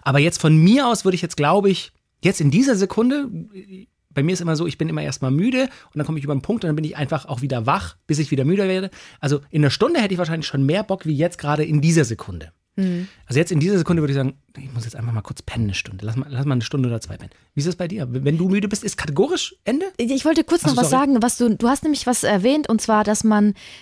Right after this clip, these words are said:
Speaker 2: äh, einfach auch kuscheln könnte.
Speaker 1: Ja.
Speaker 2: Das hab ich, ähm, hat ein Paartherapeut gesagt, das habe ich gelesen in einem Artikel, der meinte,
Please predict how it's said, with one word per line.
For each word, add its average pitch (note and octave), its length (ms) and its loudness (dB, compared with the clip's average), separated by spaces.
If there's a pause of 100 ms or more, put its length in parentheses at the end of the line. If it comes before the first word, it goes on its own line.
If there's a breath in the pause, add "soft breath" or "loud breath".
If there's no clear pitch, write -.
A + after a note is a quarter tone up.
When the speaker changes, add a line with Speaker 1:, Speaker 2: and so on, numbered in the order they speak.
(100)
Speaker 2:
äh, G#3 80 2
einfach A3 260 2
auch - 180 -2
kuscheln A3+ 380 2
könnte. F3 380 0
Speaker 1:
Ja. F#3 280 2 (120 loud breath)
Speaker 2:
Das - 180 -2
hab A3+ 220 0
ich, B3+ 260 -2
ähm, G3+ 480 2 (360 soft breath)
hat G#3+ 220 -2
ein G3 160 2
Paartherapeut D4 1120 0
gesagt, C4+ 360 0
das A#3+ 120 -4
habe G3+ 100 0
ich - 80 -12
gelesen A3+ 300 2
in F#3+ 100 2
einem F#3 220 2
Artikel, C#4 460 -4 (280 loud breath)
der G#3+ 120 2
meinte, G#3+ 460 4